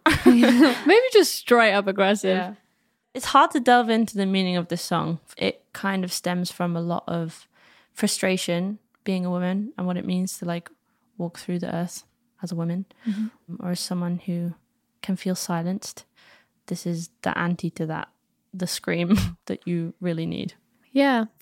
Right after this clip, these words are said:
Speaker 2: Personally, for me, it feels like the moment you realise that, for me anyway, I would equate my worth to my appearance.
Speaker 1: Mm.
Speaker 2: That was a huge narrative for me in my adult life. Yeah, I think just questioning that and being like, "Have I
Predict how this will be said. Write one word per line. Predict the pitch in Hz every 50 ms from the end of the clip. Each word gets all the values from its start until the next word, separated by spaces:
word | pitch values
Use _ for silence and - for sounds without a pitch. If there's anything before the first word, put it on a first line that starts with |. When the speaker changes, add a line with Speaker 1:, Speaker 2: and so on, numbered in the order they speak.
| _ _ _
Speaker 2:
Personally, | - 233 240 240 226 - 240 226 220 214 214 214
for | 208 - 220
me, | 214 214 214 208 202
it | 185 - -
feels | 233 226 220 220 208
like | 226 226 - -
the | 233
moment | 220 214 214 214 208 208 202 - -
you | 196 202 190
realise | 196 202 202 196 190 180 185 185 185 185 185 190 196 - - - _ _
that, | - 190 185 180 185 180 - - _ _ _ - - - _ _ _ _ _ _ _ _ _ _
for | _ - 220
me | 208 202 202 202
anyway, | 196 196 190 185 185 180 185 185 190 - - _ _ _ -
I | 196 190 190 190 190 190 190 196
would | 190 196 196 196 196 185 - -
equate | 233 202 - - - - 196 190 190 - -
my | 202 196 196 190
worth | 190 196 196 190 190 196 196 - - - - 262 - -
to | - 214 202
my | 196 196 196 190 190 190 185 196 220 -
appearance. | - - - 208 190 190 196 202 233 277 262 - - - _ -
Speaker 1:
Mm. | 208 196 196 190 190 185 180 180 - _ _ _ -
Speaker 2:
That | 220 220
was | 214 196
a | 202
huge | 185 - 214 208 196 -
narrative | 208 196 196 190 - - 196 -
for | - 196
me | 196 196
in | 196 190
my | 190 190 190 190
adult | 190 196 185 -
life. | 185 185 190 190 - - _ _
Yeah, | - 240 226
I | 185 190
think | - - 220 196 208
just | 214 208 -
questioning | - - 226 220 - - - 202 190 190 180
that | 175 - -
and | - 208
being | 202
like, | 190 190 -
"Have | 208 214
I | 220